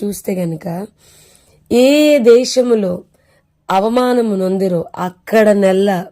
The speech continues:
నేను వారికి ఖ్యాతిని, మంచి పేరును నేను తెప్పిస్తాను." ఏ ప్లేసులో మనకు అవమానం కలిగిందో అక్కడ ఆయన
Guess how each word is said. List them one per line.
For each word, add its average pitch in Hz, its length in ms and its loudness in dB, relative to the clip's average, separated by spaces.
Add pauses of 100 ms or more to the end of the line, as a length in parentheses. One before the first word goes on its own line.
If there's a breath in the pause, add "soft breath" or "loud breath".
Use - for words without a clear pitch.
(100)
నేను 185 320 -2
వారికి 185 360 -2
ఖ్యాతిని, 196 800 -4
మంచి 175 340 -4
పేరును 180 360 -4
నేను 165 200 -4
తెప్పిస్తాను." - 640 -8 (680 soft breath)
ఏ 240 180 8
ప్లేసులో 240 560 -2
మనకు 208 340 -8
అవమానం 196 440 -10
కలిగిందో 180 400 -6
అక్కడ 175 240 -8
ఆయన 170 320 -8